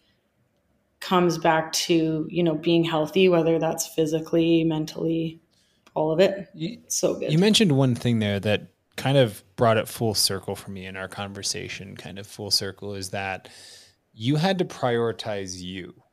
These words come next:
Speaker 2: right? You said that one of the things you really love about massage therapy is, is now that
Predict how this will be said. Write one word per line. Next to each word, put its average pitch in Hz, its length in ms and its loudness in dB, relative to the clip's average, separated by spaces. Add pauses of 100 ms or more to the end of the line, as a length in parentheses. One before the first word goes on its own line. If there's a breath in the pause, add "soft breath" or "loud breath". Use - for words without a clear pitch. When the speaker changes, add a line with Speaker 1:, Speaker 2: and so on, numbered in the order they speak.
(120)
Speaker 2:
right? 107 200 -6
You 107 140 -6
said 123 200 -4
that 110 100 -2
one 110 120 -6
of 113 60 -4
the 104 80 -8
things 104 220 -10
you 101 80 -10
really 104 320 -8
love 95 340 -8
about 90 320 -10
massage 95 420 -10
therapy 95 540 -10
is, 92 280 -8 (540 soft breath)
is 113 200 -2
now 113 420 2
that 107 400 -2